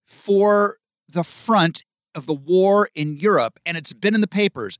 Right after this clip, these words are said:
"Ammunition ship to arrive. We prepare for the ammunition ship. More explosives than have ever been transported." And Halifax Bay is the biggest bay, s-,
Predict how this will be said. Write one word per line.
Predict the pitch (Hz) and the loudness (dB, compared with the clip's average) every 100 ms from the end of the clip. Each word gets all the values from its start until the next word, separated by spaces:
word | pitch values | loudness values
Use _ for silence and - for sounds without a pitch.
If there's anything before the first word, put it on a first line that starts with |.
| _ - | _ -4
"Ammunition | 285 311 294 294 247 226 | -2 0 0 0 0 0
ship | - 294 - | 0 -2 -4
to | - 226 | -8 -4
arrive. | 220 269 240 190 127 107 - _ _ _ _ _ _ - _ | -2 0 2 2 0 -4 -14 _ _ _ _ _ _ -20 _
We | 175 277 | -2 -2
prepare | 226 226 294 311 277 | 0 -2 2 2 2
for | 214 185 | 0 -4
the | 233 | -2
ammunition | 285 269 277 285 240 | -2 0 -2 0 0
ship. | 202 - 190 143 _ _ _ _ _ _ _ | 0 2 2 0 _ _ _ _ _ _ _
More | 160 269 | 0 2
explosives | 285 - - - 285 277 269 269 262 196 | 2 -2 -4 0 2 2 2 2 0 -2
than | 262 | -2
have | 269 269 | 0 0
ever | 277 | 0
been | 269 269 | -2 -4
transported." | - 247 294 285 226 - 220 202 139 104 - _ _ _ _ _ _ _ _ _ | -4 0 2 2 -2 -2 0 2 0 -2 -12 _ _ _ _ _ _ _ _ _
And | 185 185 185 - | -2 0 0 -4
Halifax | - 214 277 - 202 - | -4 2 2 2 -2 -2
Bay | - 190 190 135 | -2 2 4 4
is | 131 - | 0 -4
the | |
biggest | 113 98 151 185 - | -8 -4 -2 0 -4
bay, | 151 135 135 - | -2 0 0 -2
s-, | - | -6